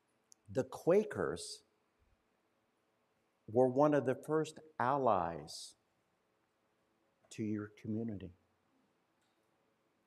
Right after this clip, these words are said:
Because of their faith, they believed that all men and women are created equal in the eyes of God.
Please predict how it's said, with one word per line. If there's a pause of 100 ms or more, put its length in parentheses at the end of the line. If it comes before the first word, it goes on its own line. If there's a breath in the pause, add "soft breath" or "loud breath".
(460)
Because (120)
of
their
faith, (1800)
they
believed (420)
that (120)
all
men (340)
and
women (520)
are
created
equal
in
the (100)
eyes
of
God.